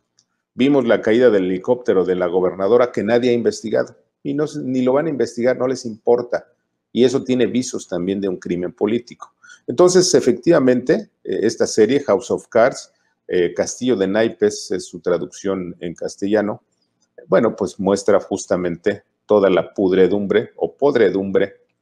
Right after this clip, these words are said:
que tiene, eh, el poder. Vámonos a la que sigue,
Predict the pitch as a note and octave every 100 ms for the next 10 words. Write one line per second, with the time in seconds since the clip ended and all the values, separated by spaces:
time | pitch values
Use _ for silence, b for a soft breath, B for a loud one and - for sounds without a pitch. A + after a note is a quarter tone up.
0 | _ _ _ F#2 - G2+ F#2 F2+ - _
1 | _ _ _ _ _ - F2 E2+ - F2+
2 | - D#2+ - - D3 F3 C3 C3 A#2 -
3 | D#3 C#3+ B2+ G2